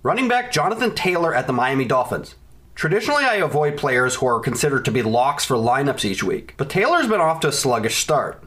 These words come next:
In the event you're one of those antsy gamers who's looking to possibly bench him, a trip to the Miami Dolphins defense should do wonders.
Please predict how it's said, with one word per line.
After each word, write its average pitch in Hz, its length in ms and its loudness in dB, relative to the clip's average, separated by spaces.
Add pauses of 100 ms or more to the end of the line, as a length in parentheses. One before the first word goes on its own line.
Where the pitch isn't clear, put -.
(240)
In 160 200 0
the 285 80 2
event 180 360 0
you're 151 140 0
one 156 160 0
of 151 80 0
those 120 200 0
antsy 143 380 0
gamers 147 380 0
who's 120 160 0
looking 143 240 0
to 113 80 0
possibly 131 440 0
bench 135 360 -2
him, 92 320 -4
a - 80 -2
trip 269 260 0
to 302 80 0
the 208 60 -2
Miami 151 360 2
Dolphins 127 420 0
defense 143 400 0
should 98 160 -2
do 120 120 2
wonders. 107 540 0